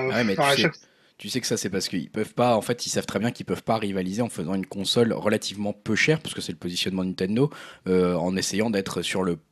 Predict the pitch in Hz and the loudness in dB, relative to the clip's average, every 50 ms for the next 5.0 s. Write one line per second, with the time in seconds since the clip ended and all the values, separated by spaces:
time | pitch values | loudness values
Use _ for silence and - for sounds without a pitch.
0 | _ - 95 92 - 95 - - - - - 107 - - _ - - - - 117 | _ -6 -4 -4 -4 -4 -6 -8 -8 -8 -8 -8 -8 -6 _ -6 -4 -4 -2 -2
1 | 120 123 - - 92 87 87 104 117 - - 92 - - 87 85 85 - - 95 | -4 -4 -4 -4 -4 -2 0 -2 -2 -2 -4 -6 -6 -4 -6 -6 -4 -4 -4 -2
2 | 92 104 120 120 98 87 85 87 92 104 110 101 92 - 107 98 - - 90 - | -2 0 0 0 0 -2 -4 -4 -2 0 0 0 0 -2 -4 -6 -6 -6 -2 0
3 | - 107 92 92 98 104 98 - - - 113 113 110 113 113 113 104 95 101 104 | 0 2 2 2 2 0 0 -2 -4 -4 -2 0 0 2 4 4 4 4 4 2
4 | 110 113 104 - 87 - - 101 92 90 82 - 98 98 117 156 185 - - | 0 0 -2 -4 -4 -2 0 0 0 0 -4 -4 -2 0 0 0 0 -2 -6